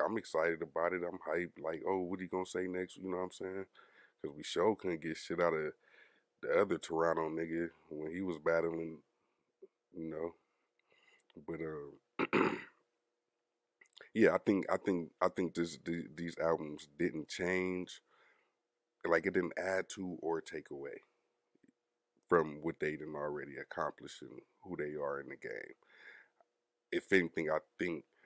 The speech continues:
it should be more pressure on the next projects that they drop. And hopefully they not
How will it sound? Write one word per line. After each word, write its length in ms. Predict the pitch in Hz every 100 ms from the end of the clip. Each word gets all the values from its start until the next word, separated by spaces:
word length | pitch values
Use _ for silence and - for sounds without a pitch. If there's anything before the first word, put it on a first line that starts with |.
| _ _ _ _ _ _ _ _ _ _ _ _ _ _ -
it 120 | 80
should 200 | - 76
be 140 | 80
more 240 | 80 82 76
pressure 540 | - 87 78 73 76 73
on 160 | 71 - -
the 80 | 78
next 400 | 87 87 78 -
projects 540 | - 76 73 73 -
that 180 | - 69
they 140 | 73
drop. 380 | 73 71 73 69 - _ _ _ _ _ _
And 100 | 76
hopefully 380 | 80 87 82 80
they 200 | 76 78
not 280 | 78 76 71